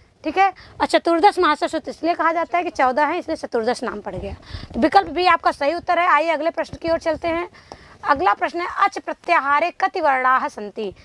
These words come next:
अच प्रत्याहार में कितने वर्ण होते हैं? तो अच प्रत्याहार, अच को ही स्वर भी कहते हैं या स्वर को अच कहते हैं, जान लीजिए। हल को व्यंजन कहते हैं, व्यंजन को हल कहते हैं। क्यों?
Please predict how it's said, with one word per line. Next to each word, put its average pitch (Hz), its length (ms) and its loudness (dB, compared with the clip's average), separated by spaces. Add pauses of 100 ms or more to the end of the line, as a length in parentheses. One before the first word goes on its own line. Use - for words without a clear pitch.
(220)
अच 359 220 2
प्रत्याहार 302 540 0
में 370 120 -6
कितने 302 340 -4
वर्ण 330 320 2 (280)
होते 262 240 -4
हैं? 233 200 -6 (400)
तो - 60 -16 (120)
अच 392 180 4
प्रत्याहार, 370 720 0
अच 370 260 0 (400)
को 359 160 4
ही 359 200 0
स्वर 302 260 0
भी 320 160 -2
कहते 349 300 -2
हैं 349 60 0
या 359 100 4
स्वर 359 260 2
को 392 140 2
अच - 240 2
कहते 302 340 0
हैं, 285 200 -6 (220)
जान 247 220 0
लीजिए। 247 300 -4 (480)
हल 359 140 4
को 381 160 -2
व्यंजन 311 400 0
कहते 359 220 -2
हैं, 339 80 0
व्यंजन 302 320 0
को 392 260 4 (300)
हल - 120 0
कहते - 340 -12
हैं। - 160 -20
क्यों? 415 220 6